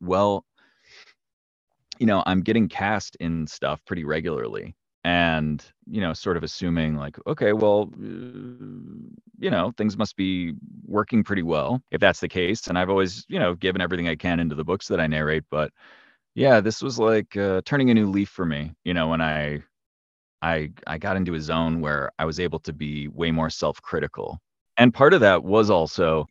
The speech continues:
engaging with some, some negative reviews that I saw. Of course, the negative <laughs> stuff always stands out more than the positive stuff.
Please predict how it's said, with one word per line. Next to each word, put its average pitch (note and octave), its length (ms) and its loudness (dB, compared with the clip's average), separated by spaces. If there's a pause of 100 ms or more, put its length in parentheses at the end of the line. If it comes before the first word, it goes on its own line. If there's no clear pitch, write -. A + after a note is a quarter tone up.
engaging G#2 580 4
with F#2+ 160 0
some, F#2 480 -4
some G#2 260 0
negative F#2 380 0
reviews F2+ 520 -4
that F#2 120 0
I F2 80 2
saw. F2 280 0
Of F2+ 100 -2
course, G2+ 180 0
the G#2+ 100 -4
negative F#2 360 0
<laughs> G2+ 180 0
stuff G#2 300 0
always G2 240 2
stands F2 360 -2
out F2 140 2
more F#2 140 2
than F#2+ 100 -2
the F2+ 80 -2
positive E2 460 -2
stuff. G2 240 0